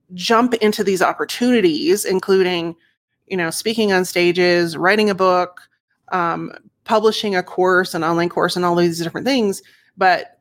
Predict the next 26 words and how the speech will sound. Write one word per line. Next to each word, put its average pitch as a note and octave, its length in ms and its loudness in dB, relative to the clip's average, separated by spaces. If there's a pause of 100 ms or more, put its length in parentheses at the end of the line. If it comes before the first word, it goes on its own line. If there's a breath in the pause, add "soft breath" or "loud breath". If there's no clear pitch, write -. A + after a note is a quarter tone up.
they G3 160 0
haven't G#3+ 400 0
done F#3+ 200 2
the F3 60 -2
steps - 800 -4
prior A#3+ 480 0
to A3 160 -6
that E3 460 0 (100)
to - 140 -10
make F3+ 160 -2
sure - 180 -4
that F3 140 0
it E3+ 120 0
aligns E3+ 460 0
with F3 120 -8
everything D#3 340 -4
else G#3 260 0
that E3 100 -8
they D3+ 100 -6
have D3 140 -6
going - 220 -14
on. - 220 -10
So E3+ 360 0
oftentimes G3+ 640 -2
these F3 160 -12
people E3+ 480 -6